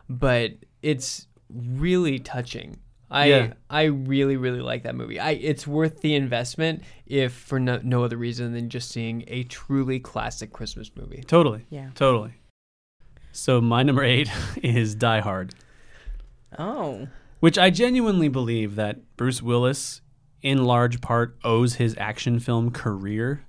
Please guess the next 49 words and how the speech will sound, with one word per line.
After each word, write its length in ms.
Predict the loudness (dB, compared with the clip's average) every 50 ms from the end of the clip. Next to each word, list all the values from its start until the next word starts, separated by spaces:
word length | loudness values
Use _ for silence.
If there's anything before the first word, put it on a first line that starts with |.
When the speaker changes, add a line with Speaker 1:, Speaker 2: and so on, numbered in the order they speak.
| -8
Speaker 2:
to 120 | -6 -4 -4
the 80 | -4
fact 320 | -4 -2 -2 -2 -2 -4 -8
that 160 | -10 -8 -6
Die 180 | -4 -4 -4 -4
Hard 220 | -4 -6 -8 -8
took 180 | -10 -12 -10 -8
place 260 | -8 -8 -8 -10 -12
at 100 | -14 -12
Christmas. 520 | -10 -10 -10 -10 -14 -16 -16 -16 -16 -18 _ _ -20 -20 -20 -20 -20 -16 -10 -6
Speaker 1:
Hmm. 280 | -4 -4 -4 -4 -6 -8 -14 -18 -20 -20 _ -20 -20 -20 _ _ 0
Speaker 2:
I 40 | 2
mean, 160 | 2 4 4
think 140 | 4 2 4
about 240 | 2 2 0 0 -2
it. 160 | -6 -8 -8
Speaker 3:
That's 200 | -8 -8 -8 -4
so 200 | 0 2 2 2
specific. 800 | 0 -2 -6 -6 -4 -2 -2 -2 -2 -2 -4 -4 -6 -12 -14 0 4
Speaker 2:
I 120 | 6 8 10
know, 220 | 10 10 10 8 6
Speaker 3:
<laughs> 60 | 6
Speaker 2:
but 420 | 6 6 6 4 0 -4 -8 -10 -12 -16 -20 -10 -2
it's 180 | -2 -2 -2 -2
part 260 | 2 6 6 8 8
of 120 | 6 4 2
what 120 | 0 0
made 300 | 2 2 4 4 4 4
it 140 | 2 -2 -2
so 120 | -2 0
unique, 600 | 0 0 0 0 0 0 0 -2 -4 -6 -12 -18 -20 -20 _ _ _ -20 _ _ -20 -20 -14 -8
right? 340 | -4 -2 -2 -2 -2 -4 -6 -12 -18 -20 -20 -20 -20 -20 _ _ _ _ _ _ _ -20 _ _ -2
Like, 280 | -2 -2 -2 -4 -6
'cause 160 | -4 -2 0
then 160 | 2 2 4 4
they 140 | 4 2
could 160 | 2 0 -4 -2
kinda 240 | 0 0 2 2
have 260 | 2 2 2 2 0 -2
the, 360 | -2 -2 -2 -2 -4 -6 -10 -12 -10 -10
the 100 | -8 -8
comedy 500 | -2 -2 0 0 2 0 0 0 -2 -2
interplayed 560 | -2 -4 -4 -4 -6 -6 -4 -4 -2 -2 -2 -2
with 140 | -2 -2
it 80 | -2 -4
and 100 | -4 -6
stuff 280 | -6 -4 -6 -4 -2 -4
like 140 | -4 -4 -4
Speaker 1:
Yeah. 140 | -2 -2